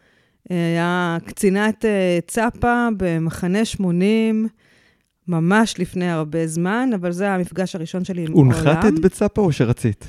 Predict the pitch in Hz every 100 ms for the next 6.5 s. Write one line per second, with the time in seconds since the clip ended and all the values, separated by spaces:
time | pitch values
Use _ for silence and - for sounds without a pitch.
0 | - - 127 233 214 190 208 - 302 311
1 | 349 240 226 - 135 233 247 247 240 220
2 | 214 208 202 196 180 196 214 269 - 233
3 | 240 214 196 180 175 175 180 - 190 196
4 | 190 170 180 165 269 320 240 190 - 196
5 | 190 226 226 208 202 220 220 214 190 175
6 | 180 190 208 220 185